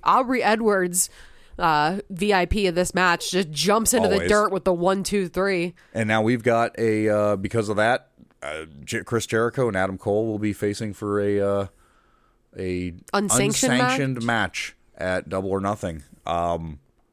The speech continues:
Speaker 2: I
Speaker 1: What's,
Speaker 2: can't
Speaker 1: what's gonna happen here? Like, what do you, what do you think's gonna happen with the
Speaker 2: Everything.
Speaker 1: unsanctioned part
Speaker 2: I
Speaker 1: of
Speaker 2: don't
Speaker 1: it?
Speaker 2: know. I mean, I've never seen Adam Cole in that, like, aspect. I've seen Chris Jericho in, in, in, in anything goes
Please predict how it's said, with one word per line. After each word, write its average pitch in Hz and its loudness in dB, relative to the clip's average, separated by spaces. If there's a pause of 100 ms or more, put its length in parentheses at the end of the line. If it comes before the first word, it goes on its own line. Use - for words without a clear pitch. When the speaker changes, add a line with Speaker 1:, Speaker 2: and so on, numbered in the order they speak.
(280)
Speaker 2:
I 190 0
Speaker 1:
What's, 233 0
Speaker 2:
can't 233 -2
Speaker 1:
what's 294 2
gonna 359 2
happen 294 0
here? 165 0
Like, 160 -2
what 185 -2
do 208 -2
you, 190 -4
what 185 -4
do 202 -2
you 202 -2
think's 185 -4
gonna 180 -4
happen 175 2
with 202 4
the 190 2
Speaker 2:
Everything. 170 0
Speaker 1:
unsanctioned 175 -4
part 151 0
Speaker 2:
I 131 6
Speaker 1:
of 180 2
Speaker 2:
don't 190 0
Speaker 1:
it? 143 -4
Speaker 2:
know. 135 4
I 95 2
mean, 107 -2
I've 107 2
never 135 -2
seen 131 -4
Adam 117 0
Cole 139 2
in 95 -2
that, 98 -2
like, 98 -2
aspect. 92 -2
I've 85 -4
seen 90 -6
Chris 110 -2
Jericho 101 0
in, 87 -8
in, 90 -6
in, 85 -8
in 85 -8
anything 98 -6
goes 92 0